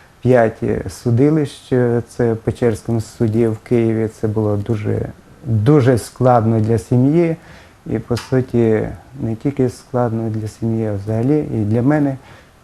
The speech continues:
е, переживання дуже сильні, що там ціла команда саме міфологів,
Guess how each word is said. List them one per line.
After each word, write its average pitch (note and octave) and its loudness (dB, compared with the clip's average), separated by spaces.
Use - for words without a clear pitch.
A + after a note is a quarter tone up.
е, A2+ -6
переживання A#2 0
дуже A#2+ 2
сильні, G#2+ -2
що G#2+ -4
там G#2+ -6
ціла C3 -2
команда A#2 -2
саме G#2+ -4
міфологів, A#2 2